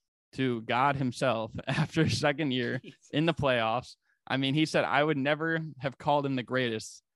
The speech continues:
Speaker 1: I'd ever seen if I didn't mean it." Magic said, "There's Michael Jordan and then the rest of us." I know that's a popular one.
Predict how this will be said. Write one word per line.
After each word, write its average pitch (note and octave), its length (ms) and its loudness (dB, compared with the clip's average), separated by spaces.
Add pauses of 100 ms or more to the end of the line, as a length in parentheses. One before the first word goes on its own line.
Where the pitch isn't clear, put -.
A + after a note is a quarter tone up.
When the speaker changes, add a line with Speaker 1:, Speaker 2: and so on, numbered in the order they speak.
(380)
Speaker 1:
I'd B2+ 180 4
ever B2+ 180 2
seen A#2 320 -2
if A2 80 -4
I A#2+ 80 2
didn't A2+ 220 -2
mean A#2 200 -4
it." - 120 -12 (400)
Magic C3+ 460 2
said, B2 420 -2
"There's B2 220 -4
Michael C#3 280 0
Jordan C3 420 -2
and B2 160 -6
then B2 100 -2
the A#2 80 -2
rest A#2 300 -4
of G#2 60 -12
us." F#2 180 -12
I A2+ 40 -6
know A#2+ 140 -2
that's A2 140 -4
a A#2 60 -6
popular A2+ 460 -2
one. - 280 -10